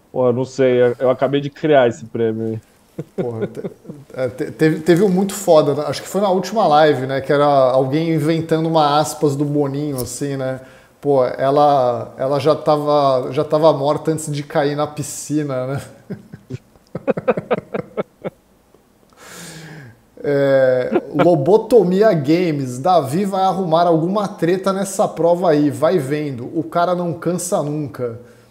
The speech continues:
Speaker 2: É, será?
Speaker 1: Acho que não. Acho que hoje é a confirmação que ele já ganhou o programa. Ele vai batalhar pelo carro, né? Ele vai batalhar pelo carro. Ó, a Killer Bia deixou um comentário muito importante, né? Que o chat do mês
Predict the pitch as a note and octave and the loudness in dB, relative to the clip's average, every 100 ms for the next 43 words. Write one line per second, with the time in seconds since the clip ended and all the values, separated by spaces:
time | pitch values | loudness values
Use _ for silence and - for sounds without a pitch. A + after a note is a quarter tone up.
0 | _ _ _ - C#3+ C#3+ C#3 C3 B2+ A#2+ | _ _ _ -10 -6 -2 -2 0 -2 -4
1 | A#2+ A#2+ B2 - - - - E3+ D3+ F3+ | -6 -8 -12 -16 -20 -16 -2 0 0 -4
2 | D#3+ - _ _ _ _ _ _ _ _ | -10 -16 _ _ _ _ _ _ _ _
3 | _ _ _ _ _ - F3 F3 G#3+ D#3 | _ _ _ _ _ 0 0 2 0 2
4 | C3 B2+ B2+ - E3 D3 E3+ D#3+ F#3 F3 | 4 2 -2 0 4 6 6 4 4 6
5 | E3 E3 D3+ D#3+ D#3 C#3+ D3+ D3 D#3+ D3 | 6 2 -2 -2 -2 -2 -4 -2 -2 2
6 | D3 D3 C#3+ C#3 C#3 C#3 C3+ A2+ A2+ C#3 | 2 4 4 4 2 0 0 2 2 2
7 | D3 D3 - _ _ _ _ _ _ _ | 2 -2 -6 _ _ _ _ _ _ _
8 | C#3 D3+ E3+ F3+ F3+ F3+ F3+ F3 F#3+ F#3+ | 0 4 6 6 6 6 6 6 4 -2
9 | F3+ D3+ C3 A#2+ A#2 G#2+ A#2+ - _ _ | 2 4 4 2 -4 -6 -8 -16 _ _
10 | _ _ _ _ _ _ - A2 A#2+ B2+ | _ _ _ _ _ _ -6 -4 -2 0
11 | C3+ C#3 C#3 C3+ C#3 C#3 - A2+ G#2+ B2 | 0 2 0 0 -2 -4 0 0 2 4
12 | B2+ A#2 C3 B2 - D3+ D#3+ C3 C3+ D3+ | 6 4 2 -2 0 2 2 0 2 2
13 | D3+ D3+ D3 D3+ D3+ D#3 D3 D#3 F3 F3+ | 2 -2 -4 -2 0 0 0 -6 -8 -4
14 | E3+ - B2 G#2+ A2+ A2 C3 A#2+ - C#3 | -4 -2 -2 -2 -6 -4 -6 -6 -2 0
15 | D3 - C#3+ B2 A#2+ C3+ D3+ - - - | 0 -4 -6 -2 0 0 -4 -10 -20 -20